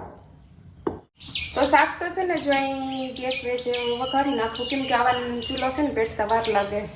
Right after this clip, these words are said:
એટલે શાક અહીં વઘારી અને પછી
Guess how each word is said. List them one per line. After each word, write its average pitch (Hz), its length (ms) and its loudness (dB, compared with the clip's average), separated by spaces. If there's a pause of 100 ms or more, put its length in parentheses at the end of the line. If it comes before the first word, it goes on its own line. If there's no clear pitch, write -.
(120)
એટલે 196 460 2
શાક 202 260 -4
અહીં 208 180 -2
વઘારી 240 340 0 (1120)
અને 202 420 -2
પછી 196 360 -4